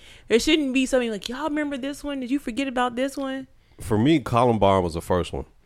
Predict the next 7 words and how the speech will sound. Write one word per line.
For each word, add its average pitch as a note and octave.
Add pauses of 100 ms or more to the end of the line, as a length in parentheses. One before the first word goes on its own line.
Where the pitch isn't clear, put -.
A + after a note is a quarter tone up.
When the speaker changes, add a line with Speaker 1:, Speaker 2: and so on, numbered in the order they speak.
(380)
Speaker 2:
And F2+
Speaker 1:
That B3+
was C#4
my G3+
fir-, -
well, D#4
okay, A3